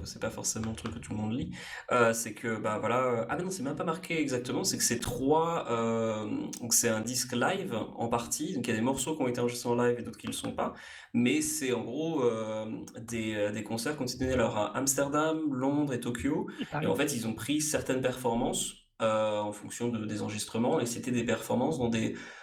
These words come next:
Speaker 1: dans des salles, entre guillemets, plus petites. Alors, euh, ce qui est quand même assez
Speaker 2: Alors,
Speaker 1: rigolote.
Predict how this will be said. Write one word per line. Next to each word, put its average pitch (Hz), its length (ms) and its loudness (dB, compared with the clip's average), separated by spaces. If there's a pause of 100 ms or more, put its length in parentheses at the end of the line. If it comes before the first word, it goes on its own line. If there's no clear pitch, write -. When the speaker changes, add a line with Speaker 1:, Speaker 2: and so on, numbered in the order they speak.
(140)
Speaker 1:
dans 120 120 6
des 120 100 4
salles, 147 320 4
entre 131 200 -4
guillemets, 123 280 2
plus 143 460 -4
petites. - 580 -2
Alors, 110 240 4
euh, - 140 2
ce - 100 -4
qui - 120 -10
est - 20 -6
quand 104 80 0
même 110 100 2
assez 165 140 4
Speaker 2:
Alors, 160 100 6
Speaker 1:
rigolote. 143 460 2